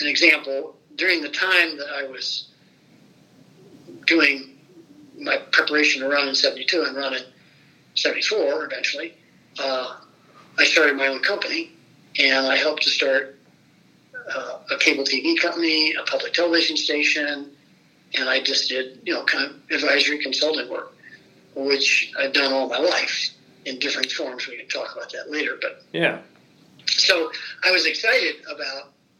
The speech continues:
Speaker 1: I, I knew some of the legislation I wanted to be involved in. I already, you know, kinda came in with that experience as being kind of an, an internship mode, if you will. Um,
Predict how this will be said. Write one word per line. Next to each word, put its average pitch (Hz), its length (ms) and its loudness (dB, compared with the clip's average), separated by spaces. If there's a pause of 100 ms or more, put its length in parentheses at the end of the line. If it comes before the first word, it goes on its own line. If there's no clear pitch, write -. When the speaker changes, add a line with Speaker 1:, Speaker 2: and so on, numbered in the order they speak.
(680)
Speaker 1:
I, - 200 -6
I 277 80 -2
knew 240 640 4
some - 240 -4
of 147 60 -8
the 143 60 -6
legislation 190 640 -4
I 180 40 -4
wanted 175 200 -4
to 156 60 -8
be 165 100 -2
involved 151 460 -6
in. 139 80 -8
I 131 200 -4
already, 156 380 0 (220)
you - 80 -12
know, - 60 -14 (200)
kinda 143 240 0
came 151 280 0
in 151 300 2
with 135 220 -6 (680)
that 135 160 -2
experience 143 600 0
as 135 200 -4
being 135 380 -6 (240)
kind 135 240 0
of - 140 -6
an, - 120 -12 (340)
an - 440 -4
internship 156 720 4
mode, 151 240 2
if 151 140 0
you 147 140 0
will. 147 240 -2 (480)
Um, 127 340 -10